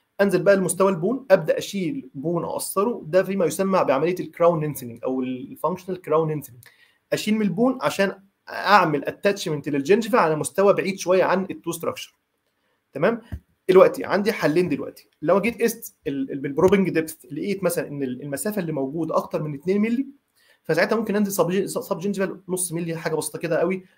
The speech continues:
عشان ابعد خالص عن الاتنين مللي الموجودين دول. لقيت بالبروبنج ديبث ان المسافه دي اتنين مللي،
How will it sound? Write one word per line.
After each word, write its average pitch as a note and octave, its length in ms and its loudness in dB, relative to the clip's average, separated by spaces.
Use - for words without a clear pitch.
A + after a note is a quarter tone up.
عشان F#3 260 -2
ابعد F#3+ 200 4
خالص F#3 240 0
عن C#3 120 -4
الاتنين C#3 280 -6
مللي D#3+ 120 -4
الموجودين C3 440 -6
دول. - 120 -20
لقيت C4+ 380 4
بالبروبنج F#3 420 0
ديبث F#3 300 4
ان D#3+ 100 0
المسافه D#3+ 260 0
دي G#3 80 2
اتنين G#3+ 200 0
مللي، A#3+ 340 2